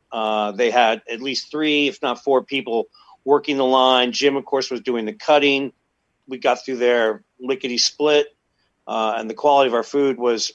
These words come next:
really good. You know, it's, it's, I think Dozier's represents an interesting, potentially, you know, a prototype for what we can see, uh, some older places do, is the idea, like, they're about fifty-seven, almost sixty years old.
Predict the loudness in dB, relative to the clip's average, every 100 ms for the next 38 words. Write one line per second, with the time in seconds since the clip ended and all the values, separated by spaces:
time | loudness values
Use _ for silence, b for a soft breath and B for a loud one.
0 | -12 -8 -2 -2 0 0 0 -2 -10 _
1 | _ _ _ -8 -4 -4 -6 -6 -6 -8
2 | _ -2 0 2 -2 _ b b _ 4
3 | 4 6 4 4 2 4 2 2 2 0
4 | -2 -2 2 0 2 4 4 2 -2 -6
5 | -2 0 0 0 0 0 -2 -2 0 -2
6 | 2 4 4 2 2 2 0 _ -4 -2
7 | 2 4 4 0 _ _ _ _ _ -12
8 | 0 4 4 0 -8 -4 0 0 2 2
9 | 2 0 -2 0 -2 0 2 2 2 0
10 | 0 -2 0 2 2 4 2 4 4 2
11 | B B -6 2 4 4 2 0 2 0
12 | -2 -4 -2 -2 0 0 2 2 4 2
13 | 2 2 0 -2 0 2 4 4 4 2
14 | -2